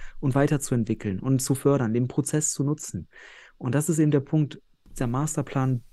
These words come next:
ist unabdingbar, der, den brauchen wir jetzt bald,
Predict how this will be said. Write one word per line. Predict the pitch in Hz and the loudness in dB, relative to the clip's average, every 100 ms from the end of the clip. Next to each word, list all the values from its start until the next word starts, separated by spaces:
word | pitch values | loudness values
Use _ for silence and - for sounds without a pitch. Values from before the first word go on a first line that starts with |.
| - - | -12 -6
ist | 127 - - | -4 -6 -2
unabdingbar, | 147 143 - 127 - 120 123 104 87 - | -2 -2 -4 -12 -4 -2 -2 -4 -8 -8
der, | 113 - | -10 -2
den | 139 123 | 0 0
brauchen | 117 120 101 | -2 -2 -4
wir | 90 - - | -8 -12 -8
jetzt | 123 123 - | -4 -4 -2
bald, | 127 147 | -2 -2